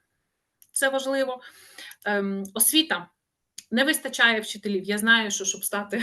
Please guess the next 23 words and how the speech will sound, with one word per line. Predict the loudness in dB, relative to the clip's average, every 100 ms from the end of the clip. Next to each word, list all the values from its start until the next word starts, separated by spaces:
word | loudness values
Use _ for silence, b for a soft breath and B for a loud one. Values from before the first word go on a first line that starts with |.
| -4
<laughs> | -6
вчителем, | -4 -2 -2 -2 -2 -6 B B B -2
е, | -2
треба | 2 0 2
мати | 0 0 -2
освіту, | -2 -4 0 0 0 -6 -2
але, | 0 0 -2
е, | -6 -6 -4 -4 -8 -8
все | -2 -2
ж | -2
таки, | -6 -6
якщо | -6 -4 -2
ви, |
наприклад, | -2 -4 -4 -4
знаєте | 0 0 0 -4
іноземну | -4 -2 0 0
мову, | 0 0 0 -2 -6 -12 B B B B -14
е, | -10 -6 -8 -10
дуже | -12 -6 -4 -2
багато | -2 -2 -4 -2
є | 0 0 0 -6 2
англомовних | 2 2 4 4 4 4 -4 -6 -8
ліцеїв. | -8 -2 0 0 -4 -10